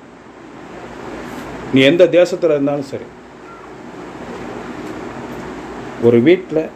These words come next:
ஒரு பிள்ளை இல்லாம போயிடுச்சுன்னா நீ உடனே உணர்ந்து பார்க்கணும்.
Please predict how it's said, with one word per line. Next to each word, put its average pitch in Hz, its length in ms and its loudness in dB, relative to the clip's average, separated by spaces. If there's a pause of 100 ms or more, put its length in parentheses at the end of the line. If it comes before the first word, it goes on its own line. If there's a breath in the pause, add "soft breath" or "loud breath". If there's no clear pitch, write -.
(1040)
ஒரு 120 140 6
பிள்ளை 180 280 6
இல்லாம 160 280 4
போயிடுச்சுன்னா 147 540 2 (800)
நீ 131 60 2
உடனே 139 260 6
உணர்ந்து 143 300 4
பார்க்கணும். 131 500 -2